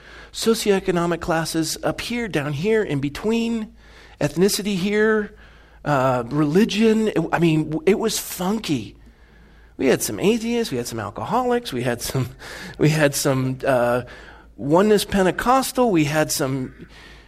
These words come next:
Assemblies of Yahweh, which are non-Trinitarian, we had some st-, strong evangelical believers,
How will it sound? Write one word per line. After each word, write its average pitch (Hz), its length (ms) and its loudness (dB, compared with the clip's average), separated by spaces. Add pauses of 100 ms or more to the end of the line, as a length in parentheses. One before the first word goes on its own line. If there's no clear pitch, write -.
(120)
Assemblies 196 520 2
of 139 120 0
Yahweh, 202 540 4
which 156 220 0
are 131 60 -2
non-Trinitarian, 180 960 0
we 143 80 2
had 151 180 -2
some 131 320 -4 (380)
st-, - 280 -8
strong 175 440 0
evangelical 160 640 2
believers, 196 760 0